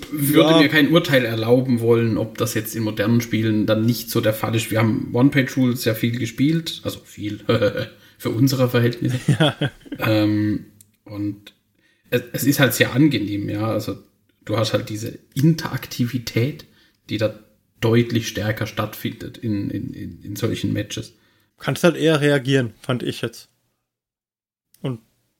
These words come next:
Speaker 2: also, ich, wenn du halt gezwungen bist, zuzuschauen, wie erstmal alles zerbröselt und dann sagst, ja, okay, jetzt, jetzt, jetzt bin ich dran,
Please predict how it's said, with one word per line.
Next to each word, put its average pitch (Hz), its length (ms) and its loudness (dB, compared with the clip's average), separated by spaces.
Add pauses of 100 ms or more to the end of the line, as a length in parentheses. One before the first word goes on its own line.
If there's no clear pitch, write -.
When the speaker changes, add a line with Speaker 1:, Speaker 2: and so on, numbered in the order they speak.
Speaker 2:
also, 117 260 0 (1000)
ich, - 120 -2 (540)
wenn 147 180 2
du 170 120 2
halt 156 280 -2
gezwungen 190 360 2
bist, 175 240 2
zuzuschauen, 160 640 2
wie 143 60 -2
erstmal 151 360 2
alles 147 240 2
zerbröselt 170 480 2
und 139 180 0
dann 180 200 4
sagst, 180 320 0
ja, 156 140 4
okay, 160 220 0
jetzt, 131 320 -4 (200)
jetzt, - 260 -10
jetzt 135 200 0
bin 135 120 0
ich 135 200 -8
dran, 120 240 -10